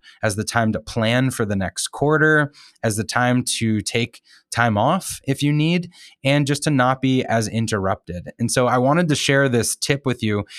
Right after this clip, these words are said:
because if you're thinking about implementing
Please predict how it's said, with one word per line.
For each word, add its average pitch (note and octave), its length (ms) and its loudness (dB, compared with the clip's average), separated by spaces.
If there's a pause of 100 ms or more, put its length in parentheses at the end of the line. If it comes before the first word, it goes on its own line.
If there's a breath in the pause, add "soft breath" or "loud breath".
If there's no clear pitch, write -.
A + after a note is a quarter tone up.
(140 loud breath)
because A#2 240 0
if A2+ 100 -4
you're C#3 160 2
thinking D3 440 0
about A2+ 420 2 (240 soft breath)
implementing B2+ 800 2